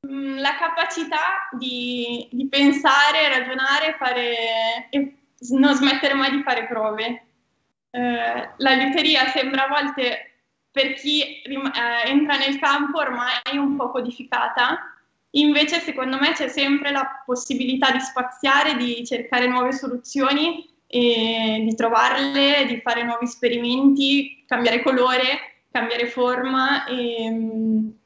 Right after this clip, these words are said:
e questo spero che dando tutti gli spunti sui materiali da utilizzare,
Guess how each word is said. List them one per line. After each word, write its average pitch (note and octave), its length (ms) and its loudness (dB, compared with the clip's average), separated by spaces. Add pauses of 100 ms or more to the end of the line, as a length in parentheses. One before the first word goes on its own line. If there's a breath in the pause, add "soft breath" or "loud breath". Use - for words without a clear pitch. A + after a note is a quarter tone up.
(220)
e C4+ 120 0
questo C#4+ 400 0
spero C4+ 440 0
che B3 200 0
dando C4+ 300 2
tutti - 280 -6
gli D#4 140 -4
spunti C#4 680 2
sui C#4 240 -4
materiali C4 600 0
da C4+ 80 -2
utilizzare, A#3+ 960 -2